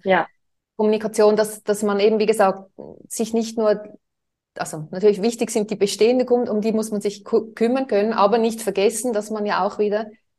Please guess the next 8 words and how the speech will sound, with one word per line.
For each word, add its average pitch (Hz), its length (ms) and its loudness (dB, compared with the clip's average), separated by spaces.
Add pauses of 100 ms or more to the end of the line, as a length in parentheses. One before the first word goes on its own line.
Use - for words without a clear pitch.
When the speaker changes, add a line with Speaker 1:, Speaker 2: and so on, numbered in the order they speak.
Speaker 1:
Ja. 190 340 -6
Speaker 2:
ähm, 190 140 -4 (840)
neue 202 340 4
anziehen 254 500 0
muss, 175 300 -2
oder 190 240 -2
wenn 190 180 -2
man 180 400 -8